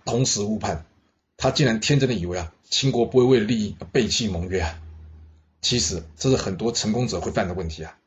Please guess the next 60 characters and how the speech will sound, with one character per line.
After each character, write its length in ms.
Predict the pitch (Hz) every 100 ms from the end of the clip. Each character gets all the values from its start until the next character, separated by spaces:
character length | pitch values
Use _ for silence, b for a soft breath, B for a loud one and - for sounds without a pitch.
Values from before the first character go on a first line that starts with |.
| _ _ _ _ _ _ -
因 100 | 127
为 80 |
之 180 | 120 147
前 160 | - 110
有 80 | 95
太 180 | 120
多 140 | 92 104
成 200 | - 98
功 100 | 107
的 60 |
经 180 | 95 98
验， 220 | 95 78 - _ _ _
所 320 | - - 104
以 140 | 80 - _ -
对 120 | 120
于 60 | 107
失 240 | - 143
败 180 | 127 117
风 180 | 131 127
险 180 | 90
控 160 | 85 120
管 140 | -
的 80 | 87
意 40 | 98
愿 240 | 87 80 _ -
就 100 | -
会 80 | -
低 180 | 107
了 60 | 98
许 180 | - 80
多。 220 | 90 80 - _ _ _ _ _ _ -
那 100 | 110
一 140 | 110
旦 220 | 104 120
遭 200 | 110 120
遇 100 | 120
失 200 | 110 117
败 160 | 113 92
呢， 120 | 82 -
只 160 | - 107
能 160 | 110 107
寄 160 | 131
托 140 | 104 113
于 40 |
运 160 | 98 110
气 280 | - 95 80 _ _
或 140 | -
是 100 | 113
对 120 | 120 160
别 160 | 101
人 120 | 92
的 60 | 95
期 180 | - -
待 140 | 78
啊。 160 | 76 - _ _ _ _ _ _ _ _ _ _ _
风 220 | 143 147
险 200 | - 85
控 180 | 104 107
制 140 | 107
啊， 120 | 80